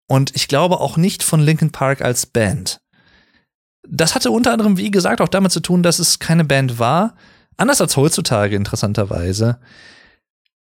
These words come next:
die damals groß im Mainstream-Radio in Deutschland gespielt wurden. Ich weiß nicht, wie ich das, oder wie das vergleichbar ist mit den U S A zum Beispiel oder dem U K, anderen Ländern der Welt,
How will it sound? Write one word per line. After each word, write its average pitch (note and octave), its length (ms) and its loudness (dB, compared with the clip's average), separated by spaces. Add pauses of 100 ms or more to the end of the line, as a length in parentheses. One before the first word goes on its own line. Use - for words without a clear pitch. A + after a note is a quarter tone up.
(560)
die D3+ 580 0
damals C3+ 460 0
groß C3+ 460 2
im C#3 440 0 (460)
Mainstream-Radio C3+ 1400 0
in C3 120 0
Deutschland B2+ 380 0
gespielt F3 460 -2
wurden. G#2+ 180 0
Ich C3 140 -2
weiß A3 180 2
nicht, - 140 -2
wie A3 60 2
ich - 100 -4
das, - 320 -2 (680)
oder D3 180 2
wie F3 60 0
das - 340 0 (120)
vergleichbar D3+ 480 0
ist D3 160 0
mit - 380 0 (240)
den C3 220 2
U A#2+ 120 2
S A2+ 80 2
A E3 220 0
zum E3 180 2
Beispiel C#3+ 460 2
oder G#2 500 0
dem G2 500 -6
U A#2+ 80 0
K, D#3+ 380 2 (720)
anderen D3 320 0
Ländern C#3+ 300 2
der C3 140 2
Welt, B2+ 340 2